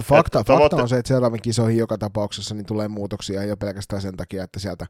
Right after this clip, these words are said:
Speaker 1: vanhemmasta päästä jää ikävä kyllä niitä pelaajia pois, ja sitten tulee niitä uusia vastuunkantajia, jotka tossa
Speaker 2: Mm.
Speaker 1: nousee, niin
Speaker 2: Juu, mut toi, niin, siis totta kai, siis aina ne roolitukset, ää, si-, sillä iällä ei ole mitään väliä, et just, et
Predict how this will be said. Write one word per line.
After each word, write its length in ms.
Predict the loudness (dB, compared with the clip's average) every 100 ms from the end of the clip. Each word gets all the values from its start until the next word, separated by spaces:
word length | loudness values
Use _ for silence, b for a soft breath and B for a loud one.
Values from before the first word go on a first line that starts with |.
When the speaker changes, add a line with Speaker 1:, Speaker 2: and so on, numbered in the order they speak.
| b b b b -2
Speaker 1:
vanhemmasta 540 | -2 -2 -4 -6 -6
päästä 380 | -4 -4 -4 -4
jää 320 | -2 -2 -2
ikävä 320 | -4 -4 -6
kyllä 240 | -6 -6 -6
niitä 180 | -8 -6
pelaajia 440 | -4 -4 -6 -6 -4
pois, 320 | -2 -2 -4
ja 140 | -6 -8
sitten 340 | -14 -12 -10
tulee 220 | -6 -6
niitä 160 | -4 -4
uusia 340 | -4 -2 -4
vastuunkantajia, 800 | -4 -6 -8 -8 -8 -8 -6 -6
jotka 200 | -6 -8
tossa 240 | -10 -8 -6
Speaker 2:
Mm. 60 |
Speaker 1:
nousee, 340 | -4 -4 -8 -10
niin 120 | -14 -18 -20 _ _ _ _ _ _ _ _ -2
Speaker 2:
Juu, 300 | -2 -2 -4
mut 160 | -2 4
toi, 200 | 4 4
niin, 260 | 0 0
siis 200 | -2 -4 -6 -4
totta 240 | -2 0
kai, 200 | 2 2 b b b
siis 340 | -4 -4 -6 -18 _ _ _ _ _ _ _ _ 2
aina 300 | 4 4 2
ne 140 | 4
roolitukset, 760 | 6 6 4 0 -4 -4 -6 -4
ää, 180 | -2 -2
si-, 220 | -2 -10 _ -6
sillä 240 | -4 0
iällä 280 | 2 4 2
ei 60 |
ole 60 | 0
mitään 280 | -2 -2 2
väliä, 360 | 2 2 -2
et 100 | -2
just, 220 | -4 -6
et 120 | -8